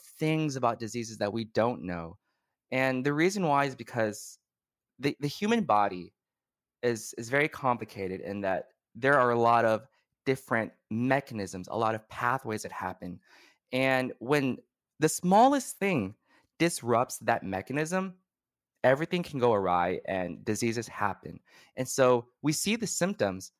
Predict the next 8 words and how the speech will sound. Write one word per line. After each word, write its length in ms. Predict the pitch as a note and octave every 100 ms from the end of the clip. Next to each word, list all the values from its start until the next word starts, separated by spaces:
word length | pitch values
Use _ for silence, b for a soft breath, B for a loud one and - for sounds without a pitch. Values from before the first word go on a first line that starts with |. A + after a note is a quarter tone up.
| _ _ _ -
but 260 | A#2 - -
pinpointing 800 | F3+ G#3 G#3+ F#3+ G3 G3 G3 F#3 _ _ _ _ _ -
what 320 | A#2 D3 -
exactly 420 | A#2+ A#2+ A#2 C3
is 80 | A2+
causing 360 | - A2+ B2
the 60 | G#2
problem 580 | - G2 F#2 A#2 C#3+